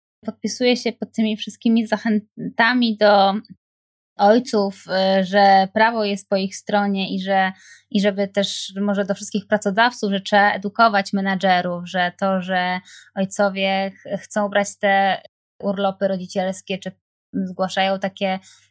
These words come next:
e, potrzeby, to tylko trzeba im w-, ich w tym wspierać, <laughs> a nie krzywo na to patrzeć,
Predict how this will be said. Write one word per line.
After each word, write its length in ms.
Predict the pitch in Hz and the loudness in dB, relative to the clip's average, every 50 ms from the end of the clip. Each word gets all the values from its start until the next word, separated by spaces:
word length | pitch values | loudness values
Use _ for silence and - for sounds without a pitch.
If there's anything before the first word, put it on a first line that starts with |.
| _ _ | _ _
e, 120 | - 196 | -10 -4
potrzeby, 560 | 190 202 196 - - - 208 196 185 196 190 | -4 -4 -4 -4 -4 -2 -2 0 0 -2 -4
to 60 | 190 - - | -4 -6 -6
tylko 240 | - 220 226 - 214 | -6 -2 -2 -2 -2
trzeba 240 | 214 - - 220 208 | -2 0 0 2 2
im 180 | 208 208 214 | 2 2 0
w-, 320 | 196 - - - - - - | 0 -2 -8 -12 -12 -6 -4
ich 180 | 190 202 - | -4 -4 -4
w 120 | - - - | -8 -4 0
tym 180 | 240 226 220 | 2 2 2
wspierać, 760 | 196 - - - - 254 226 214 208 220 214 - - - - 294 247 277 262 - 269 247 220 - | 0 -2 -8 0 4 4 6 6 6 4 2 0 -2 -6 0 2 4 4 4 4 4 4 2 2
<laughs> 460 | - - - - - - - - _ | 0 -6 -12 -12 -12 -12 -14 -8 _
a 100 | 254 214 | 0 0
nie 380 | 220 220 220 214 214 208 214 208 | 0 2 2 2 2 2 0 -2
krzywo 320 | - - - 240 214 220 | -2 -2 -2 0 0 0
na 120 | 220 214 214 | -2 -2 -2
to 120 | 226 208 | -4 -2
patrzeć, 840 | - 208 190 196 - - 220 233 254 262 - - - - - - | 0 0 0 0 0 2 4 4 4 2 -2 -10 -18 -20 -20 -10